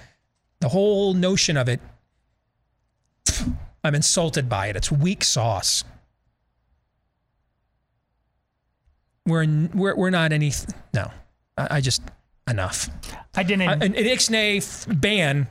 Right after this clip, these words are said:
Speaker 1: in the future on topics involving when we fight a civil war. I just, no, no, I'm just, never.
Speaker 2: When, when I picked this letter out, I didn't know what you were gonna be, uh, highlighting today.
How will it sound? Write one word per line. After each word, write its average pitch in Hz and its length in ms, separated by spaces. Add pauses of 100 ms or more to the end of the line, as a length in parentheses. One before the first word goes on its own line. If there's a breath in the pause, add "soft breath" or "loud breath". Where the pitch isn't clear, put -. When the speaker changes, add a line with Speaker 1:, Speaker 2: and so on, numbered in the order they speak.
Speaker 1:
in 160 160
the 165 60
future 143 480 (800)
on 151 420
topics 185 460
involving 160 520
when 185 160
we 180 100
fight 180 220
a 170 80
civil 165 300
war. 156 320 (320 loud breath)
I 180 60
just, 170 240 (240)
no, 110 240 (220)
no, - 80 (120)
I'm 143 140
just, - 180 (340)
never. 127 360
Speaker 2:
When, 185 240 (200)
when 180 140
I 160 80
picked 214 240
this 165 160
letter 170 200
out, 185 140
I 131 80
didn't 165 240
know 135 140
what 139 180 (140)
you 151 100
were 139 80
gonna 139 200
be, 135 340
uh, 143 200
highlighting 135 680
today. 135 420